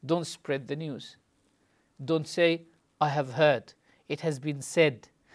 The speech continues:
Someone told me. It came to, it was brought to my knowledge." All of these in hadith, when, if we narrate hadith, all of these statements will not stand. They have no value.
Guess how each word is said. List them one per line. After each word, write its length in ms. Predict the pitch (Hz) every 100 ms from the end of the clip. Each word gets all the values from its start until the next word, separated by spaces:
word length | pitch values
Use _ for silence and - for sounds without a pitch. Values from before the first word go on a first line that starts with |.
| _
Someone 440 | - 143 139 160
told 420 | 160 160 147 131
me. 240 | 135 120 110 _ _ _ _ _ _ _ _ _ _ _ _ _ _
It 240 | 165 156 -
came 320 | 202 196 170
to, 160 | - 165
it 200 | 160 -
was 160 | 165
brought 320 | 123 165 185 185
to 80 | 165
my 180 | 143
knowledge." 600 | 131 127 139 101 - - _ _ _ _ _ - -
All 160 | 202
of 180 | 208 175
these 460 | 190 233 220 294 - _ _ _ _ -
in 120 | 160
hadith, 640 | 156 165 160 262 - - -
when, 240 | 202 147
if 160 | - -
we 120 | 156
narrate 320 | 151 160 196
hadith, 400 | - 165 220 240 -
all 160 | 180 208
of 160 | 175
these 380 | 196 202 170 - _ -
statements 640 | - 196 196 160 151 - -
will 140 | 139
not 240 | 147 143
stand. 420 | - - 117 107 - - - _ _
They 120 | 147
have 220 | 151 151 151
no 140 | 151
value. 380 | 147 139 117